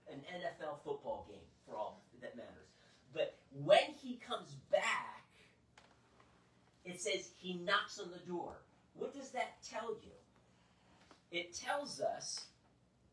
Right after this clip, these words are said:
that the servants locked the door. It tells us that he is coming home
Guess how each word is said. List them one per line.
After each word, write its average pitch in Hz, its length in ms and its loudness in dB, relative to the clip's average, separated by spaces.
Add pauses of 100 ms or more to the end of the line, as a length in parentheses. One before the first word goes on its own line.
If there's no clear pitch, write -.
(120)
that - 140 -18
the 139 60 -16
servants 139 420 -12
locked - 240 -14
the 147 60 -12
door. 202 300 2 (1500)
It - 240 -14
tells - 440 4
us - 420 -8 (440)
that 156 100 4
he 156 160 -4
is 151 220 -2
coming 190 260 -4
home 156 280 0